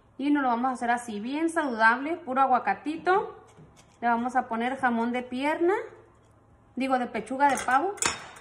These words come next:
Le vamos a poner salecita. Y le voy a poner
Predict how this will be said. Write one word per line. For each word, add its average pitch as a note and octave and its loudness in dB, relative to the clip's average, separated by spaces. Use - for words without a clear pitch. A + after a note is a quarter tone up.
Le A#3+ -6
vamos A#3+ -2
a B3 -6
poner A3+ -4
salecita. D4+ 2
Y E4 2
le B3 -4
voy A#3 6
a B3 4
poner A#3+ -4